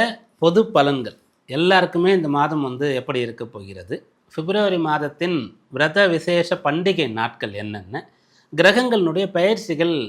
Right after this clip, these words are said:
எப்பப்பெல்லாம் நடக்குது, யாரெல்லாம் பெயர்ச்சி ஆகுறாங்க, பனிரெண்டு ராசிகளுக்குமான பலன்களும் பனிரெண்டு ராசி அன்பர்களுக்குமான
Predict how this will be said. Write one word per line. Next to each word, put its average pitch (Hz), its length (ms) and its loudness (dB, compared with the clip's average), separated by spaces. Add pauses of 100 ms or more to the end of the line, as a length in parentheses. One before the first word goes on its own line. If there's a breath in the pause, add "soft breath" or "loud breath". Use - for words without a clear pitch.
(160)
எப்பப்பெல்லாம் 139 600 -4
நடக்குது, 117 360 -8 (100)
யாரெல்லாம் 127 460 -2
பெயர்ச்சி 110 400 -10
ஆகுறாங்க, 95 360 -16 (460 soft breath)
பனிரெண்டு 247 440 4
ராசிகளுக்குமான 160 800 0 (120)
பலன்களும் 135 580 0 (400)
பனிரெண்டு 220 360 4
ராசி 208 320 2
அன்பர்களுக்குமான 165 920 -2